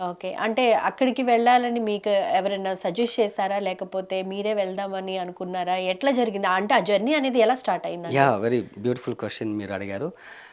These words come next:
Speaker 2: ఆ, నేను ఏదైనా లైఫ్లో ప్లాన్ చేసిన ఏది జరగలేదండి.
Speaker 1: ఓకే.
Speaker 2: ప్లాన్ఫుల్గా చేసిన ఏది కూడాను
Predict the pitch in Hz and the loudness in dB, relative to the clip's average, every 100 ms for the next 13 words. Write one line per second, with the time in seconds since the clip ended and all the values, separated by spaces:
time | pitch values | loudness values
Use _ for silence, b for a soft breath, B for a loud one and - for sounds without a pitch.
0 | B B 104 101 101 - _ _ 127 135 | B B -12 -10 -10 -14 _ _ -2 0
1 | 151 165 156 135 143 165 160 131 131 156 | 0 0 2 4 4 4 4 2 2 -2
2 | - 117 135 135 135 123 123 127 110 107 | 4 4 4 0 -2 0 0 -2 -4 -2
3 | 127 104 87 80 - _ _ _ _ _ | -4 -4 -8 -14 -20 _ _ _ _ _
4 | - 185 - 117 143 302 147 147 135 131 | -16 -10 -2 2 2 2 2 4 2 0
5 | 120 123 131 131 131 160 127 101 | -2 0 0 0 2 2 0 -2